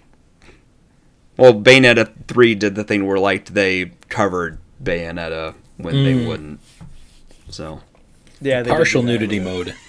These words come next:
Speaker 2: instead of the
Speaker 3: Yeah.
Speaker 2: full nudity mode.
Speaker 1: Mm.
Speaker 2: Uh, t-, okay, so, uh, silly banter aside, corny jokes, whatever you wanna call it. What are your thoughts? Is this a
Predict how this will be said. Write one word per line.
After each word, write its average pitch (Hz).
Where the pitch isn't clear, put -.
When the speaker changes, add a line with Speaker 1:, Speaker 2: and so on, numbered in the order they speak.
Speaker 2:
instead 127
of 107
the 92
Speaker 3:
Yeah. 98
Speaker 2:
full 120
nudity 104
mode. 98
Speaker 1:
Mm. 85
Speaker 2:
Uh, 160
t-, -
okay, 135
so, 123
uh, 113
silly 170
banter 127
aside, 113
corny 143
jokes, 107
whatever 139
you 127
wanna 113
call 104
it. 98
What 143
are 147
your 139
thoughts? 127
Is 131
this 151
a 127